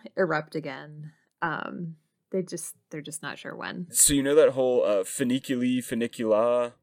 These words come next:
Speaker 1: Mm-hmm.
Speaker 2: song?
Speaker 1: Yeah.
Speaker 2: So that is about the funicular cable car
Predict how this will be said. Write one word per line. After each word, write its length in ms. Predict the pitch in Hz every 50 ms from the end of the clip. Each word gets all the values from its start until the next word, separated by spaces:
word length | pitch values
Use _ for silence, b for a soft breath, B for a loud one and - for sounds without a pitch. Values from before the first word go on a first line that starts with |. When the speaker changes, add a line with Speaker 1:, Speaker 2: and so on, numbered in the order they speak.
| -
Speaker 1:
Mm-hmm. 480 | 226 233 202 240 277 370 392 _ - 226
Speaker 2:
song? 520 | - - - 127 120 127 143 170 180 180 _ -
Speaker 1:
Yeah. 280 | 170 175 240 311 214 165
Speaker 2:
So 200 | - - - 156 123
that 240 | 110 135 135 156 165
is 140 | 170 147 143
about 440 | 143 107 - 120 127 127 120 - 107
the 180 | 101 110 107 101
funicular 600 | - - 127 123 135 139 - 151 127 123 110 101
cable 460 | - - - - 165 175 147 135 120 -
car 540 | - - - 90 73 71 67 82 104 -